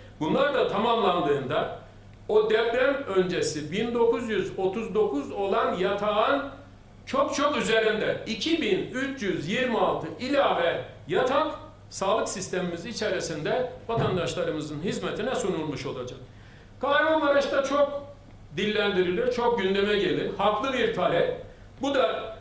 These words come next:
ulaştırma ve altyapı alanında özellikle aletli yaklaşım sistemi, yaklaşma sistemi adını verdiğimiz A L S.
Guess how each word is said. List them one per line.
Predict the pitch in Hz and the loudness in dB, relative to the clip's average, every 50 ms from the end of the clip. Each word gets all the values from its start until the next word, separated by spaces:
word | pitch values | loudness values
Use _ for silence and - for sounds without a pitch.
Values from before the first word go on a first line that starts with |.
| - - - - | -18 -20 -12 -6
ulaştırma | 202 214 240 247 233 233 233 226 226 240 240 226 | -2 0 2 2 2 2 0 0 0 0 0 0
ve | 196 - - - | 0 0 -2 -2
altyapı | 202 240 254 269 262 214 202 185 190 | 0 0 0 0 2 2 0 2 2
alanında | - 165 160 156 147 143 139 139 135 131 135 | 0 0 -2 -2 -2 -2 -2 -4 -4 -4 -4
özellikle | 135 127 131 127 - 185 196 196 202 214 190 - - 180 - - - - - - - - - - - - | -4 -2 -2 -2 0 2 2 2 2 2 0 0 0 -2 -2 -2 -4 -6 -10 -14 -18 -20 -20 -16 -6 -2
aletli | 175 196 240 254 254 254 254 247 277 254 226 | 0 2 2 4 4 4 2 2 0 0 0
yaklaşım | 208 196 196 - 220 202 - 247 254 | 0 0 0 0 0 -2 0 -2 -2
sistemi, | 247 - - - - - 160 139 127 113 - - 147 | -2 -4 -6 -8 -6 -6 -6 -4 -4 -6 -8 -8 -4
yaklaşma | 165 175 175 175 - 208 185 - - 247 208 | -4 -4 -2 -2 -2 -2 -2 -2 -2 -4 -4
sistemi | - - - - - 180 170 - | -4 -4 -6 -8 -6 -6 -6 -6
adını | 160 170 196 214 220 214 202 190 185 | -4 -4 -4 -2 -2 0 0 0 0
verdiğimiz | 180 165 165 160 180 202 254 285 269 233 | 0 0 0 -2 -4 -4 -4 -4 -4 -4
A | 208 202 | 0 2
L | 202 196 202 190 - - - | 2 4 4 2 2 0 0
S. | - - - - | -2 -4 -8 -12